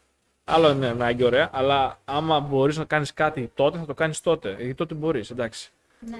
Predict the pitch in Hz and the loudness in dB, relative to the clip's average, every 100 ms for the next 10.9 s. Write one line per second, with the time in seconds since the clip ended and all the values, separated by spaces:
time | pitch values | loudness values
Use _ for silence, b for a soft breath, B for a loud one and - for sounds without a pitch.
0 | 220 - 156 170 151 - 170 160 - - | -8 -2 -2 -2 -8 -4 -2 -2 -6 -10
1 | 160 156 120 127 127 135 127 127 131 131 | -4 -2 0 0 0 0 2 2 0 -4
2 | 135 139 120 110 131 156 127 - - - | -4 -4 -6 -8 -6 -6 -8 -12 -14 -12
3 | - - 113 - 120 - b b b 123 | -12 -12 -12 -12 -16 -16 b b b 2
4 | 131 131 135 160 170 139 151 156 143 156 | 6 6 4 0 2 4 4 4 4 2
5 | - 147 135 135 135 165 156 170 156 156 | 2 0 4 4 2 0 -2 0 0 0
6 | - 139 131 - - - - - 147 - | -2 -2 -4 -8 -20 -20 -6 2 2 2
7 | 151 120 110 - - 135 139 131 - 110 | 2 2 0 -6 -4 0 2 0 -2 -6
8 | - 107 101 - 139 156 165 180 170 - | -4 -6 -8 -4 -2 -2 -2 -4 -6 -14
9 | _ _ _ _ 143 139 107 117 156 165 | _ _ _ _ -4 -4 -4 -4 -2 0
10 | 151 135 120 110 107 156 - 180 | 0 0 0 0 0 0 0 -4